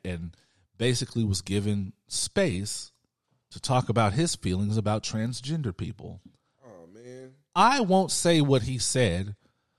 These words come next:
Speaker 1: because it wa-, because it wasn't worth remembering, um, in detail, but it was offensive.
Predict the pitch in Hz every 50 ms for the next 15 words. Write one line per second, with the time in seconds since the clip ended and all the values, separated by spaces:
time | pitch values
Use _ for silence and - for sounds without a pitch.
0 | _ _ _ - 123 - - 143 120 127 110 101 117 139 139 - 123 131 120 -
1 | 143 131 127 123 117 113 - 113 120 107 123 165 170 170 156 120 135 147 147 143
2 | - 123 120 113 113 123 131 143 135 135 139 139 135 135 131 131 131 - - _
3 | - 110 - 104 104 101 95 92 87 87 85 82 - _ _ _ _ _ - 120
4 | 120 113 101 90 113 120 135 - - 165 160 175 185 180 175 165 _ _ _ _
5 | _ _ _ _ _ _ _ _ _ _ _ _ _ _ _ _ _ _ - _
6 | _ _ _ _ _ _ _ _ _ _ _ _ _ _ _ _ _ _ _ _
7 | _ _ _ _ - 123 123 135 135 135 123 123 - - - - - - - -
8 | - 104 -